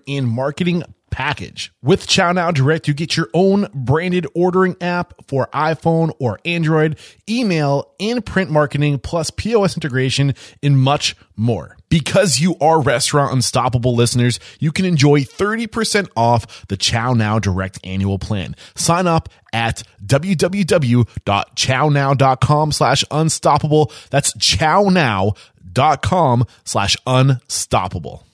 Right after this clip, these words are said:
Today's episode is brought to you by Talk to the Manager. Look, nowadays people rather send you a text message than speak to you directly face to face. That's just the way people choose to communicate, and there's not much we can do about it.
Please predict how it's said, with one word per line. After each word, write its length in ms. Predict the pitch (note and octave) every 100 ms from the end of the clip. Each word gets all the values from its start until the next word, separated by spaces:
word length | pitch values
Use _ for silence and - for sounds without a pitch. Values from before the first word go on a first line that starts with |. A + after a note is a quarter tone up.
| _ _ _ _ _ _ _ _
Today's 380 | - F#3 F#3+ F#3
episode 420 | E3+ C#3 F3 E3+
is 80 | C3
brought 300 | - D#3 -
to 200 | - B2+
you 220 | C3+ F3+
by 240 | D3+ C3 A2
Talk 500 | - D3 C3+ - -
to 360 | - D3+ E3 -
the 380 | F#2 A#2 B2 -
Manager. 640 | F2 A2 A2 G2+ F#2 D#2+ - - _
Look, 360 | D3+ F#3+ - -
nowadays 480 | E3 A#3 F#3+ F#3 -
people 340 | F3 F3 E3+ A#2+ A#2
rather 320 | D3 F3+ F#3+
send 300 | - C#3+ C3
you 80 | A#2
a 40 |
text 300 | - G2+ -
message 580 | G2+ F#2+ G#2+ G2+ F#2+ - -
than 180 | G2+ G2+
speak 300 | - - D#3+
to 140 | - D3
you 200 | A#2 A2+
directly 640 | F2 D#2+ F#2 - F#2+ F2
face 280 | - G#2 G2+
to 80 | F#2+
face. 320 | F#2+ D2 -
That's 380 | C3 C3+ B2+ A#2
just 340 | D#3+ E3+ -
the 80 | F3+
way 460 | C#3 A2+ A2 A2+
people 360 | G2+ - A#2+ A#2+
choose 300 | - G2 G#2
to 60 | -
communicate, 580 | - D#3+ F#3 F#3+ F#3 -
and 80 |
there's 280 | C3+ D#3+ A2+
not 180 | A#2+ C3
much 300 | G#2 G#2 -
we 80 | G#2+
can 120 | G2+
do 140 | D#3
about 280 | A#3 B2+ A2
it. 140 | G#2+